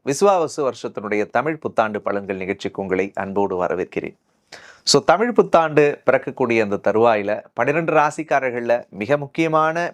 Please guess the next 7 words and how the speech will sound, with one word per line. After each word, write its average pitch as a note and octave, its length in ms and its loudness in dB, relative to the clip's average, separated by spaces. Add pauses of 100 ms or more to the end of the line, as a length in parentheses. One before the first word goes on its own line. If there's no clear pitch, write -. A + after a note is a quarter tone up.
பலன்களை A#2+ 460 -4
எதிர்பார்க்கக்கூடிய G#2+ 760 -2
ராசிகளாக G2 580 0 (100)
துலா G#2 240 2
ராசிக்காரர்கள் G2 640 -4
நிச்சயம் G2 360 -4
இருந்திருப்பீர்கள். F#2+ 600 -2